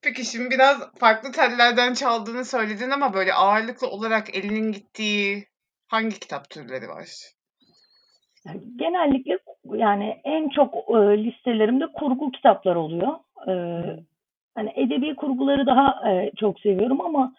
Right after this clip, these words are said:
Speaker 2: en çok onları okuyorum değil ya. Her şeyi okuyorum gerçekten. Hani,
Speaker 1: <laughs>
Speaker 2: e, ku-, kulağıma hoş gelen müziği dinleyenler gibiyim.
Speaker 3: Hı.
Speaker 2: E, yani ruh halime göre çok değişiyor.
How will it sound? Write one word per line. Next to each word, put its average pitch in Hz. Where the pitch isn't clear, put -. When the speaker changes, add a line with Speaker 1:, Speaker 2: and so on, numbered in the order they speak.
Speaker 2:
en 294
çok 302
onları 302
okuyorum 277
değil 277
ya. 226
Her 339
şeyi 285
okuyorum 220
gerçekten. 220
Hani, 214
Speaker 1:
<laughs> 226
Speaker 2:
e, 220
ku-, 240
kulağıma 262
hoş 294
gelen 262
müziği 240
dinleyenler 262
gibiyim. 208
Speaker 3:
Hı. 214
Speaker 2:
E, -
yani 254
ruh 277
halime 311
göre 294
çok 294
değişiyor. 180